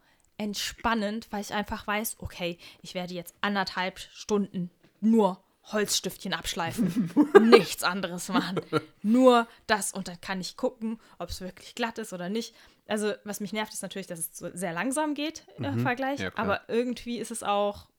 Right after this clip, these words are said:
Speaker 1: und was mich nervt, dass ich immer nur so ein ganz kleines Zeitfenster hab abends.
Speaker 2: Ja, ja.
Speaker 1: Weil dann ist es halt laut.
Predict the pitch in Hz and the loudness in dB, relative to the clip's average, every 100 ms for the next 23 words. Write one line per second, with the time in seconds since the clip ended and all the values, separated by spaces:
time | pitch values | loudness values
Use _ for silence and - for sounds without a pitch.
0 | _ - 262 247 220 196 214 208 220 - | _ -4 -2 -2 -4 -6 -4 -4 -6 -14
1 | _ _ _ _ - 185 185 226 233 220 | _ _ _ _ -10 -8 -4 -2 0 -2
2 | 196 190 202 240 233 - 196 196 - 208 | -4 -6 -4 -6 -6 -6 -4 -4 -4 -2
3 | 196 - 170 170 - 165 170 - 165 175 | -4 -4 -8 -6 -4 -4 -4 -6 -4 -4
4 | 208 - - _ 107 95 95 95 101 95 | -4 -10 -14 _ -8 -6 -8 -8 -8 -8
5 | 95 - - 175 185 185 - 180 - 208 | -10 -12 -10 -6 -4 -6 -10 -14 -8 -6
6 | 180 170 226 | -4 -6 -6